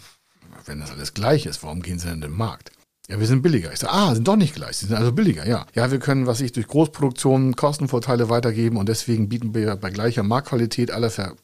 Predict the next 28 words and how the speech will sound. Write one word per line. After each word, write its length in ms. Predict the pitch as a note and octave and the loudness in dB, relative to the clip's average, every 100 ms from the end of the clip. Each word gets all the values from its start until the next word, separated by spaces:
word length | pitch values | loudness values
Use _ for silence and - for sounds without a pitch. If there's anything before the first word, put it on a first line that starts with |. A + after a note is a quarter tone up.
| - | -10
vergleichbaren 540 | G#2+ G2+ A2 - G2+ | -8 -4 -4 -2 -4
Konkurrenten, 560 | G2+ G2 F#2+ A2 G#2 G#2 - | -2 -4 -2 0 0 -4 -4
bieten 200 | A#2 A2+ | -2 -2
wir 80 | G#2 | -2
das 140 | F#2+ | -4
zehn 180 | - G#2 | -2 -2
Prozent 300 | G2+ G2 F#2 | -2 -4 -4
günstiger 400 | F#2 F2 - A1 | -6 -8 -12 -14
an.“ 100 | - _ _ _ _ - | -16 _ _ _ _ -12
Dann 120 | E2 | -6
ist 140 | F#2 | -4
das 100 | G#2 | -4
zwar 140 | - F2+ | -4 -4
trotzdem 460 | G2+ G2 F#2+ F2 | -6 -4 -4 -4
hart, 320 | G2+ C3 - | -2 -2 -2
aber 180 | - F#2+ | -6 -6
es 80 | F#2 | -4
ist 120 | G2 | -2
ein 80 | A2 | 0
Vorteil. 380 | - C3 - - _ _ _ _ _ | 0 0 -4 -12 _ _ _ _ _
Erstmal 320 | - F#2 - B2 | -10 -4 0 2
ist 120 | - | 2
das 100 | B2+ | 0
ein 80 | B2+ | 0
Feature. 380 | D#3+ D3 - - _ _ _ | 0 -2 -6 -10 _ _ _
Es 200 | A2 - | -14 -6
ist 280 | G#2 - - | -6 -8 2
günstiger. 540 | D3 B2 - D3+ - | 4 4 -2 -10 -14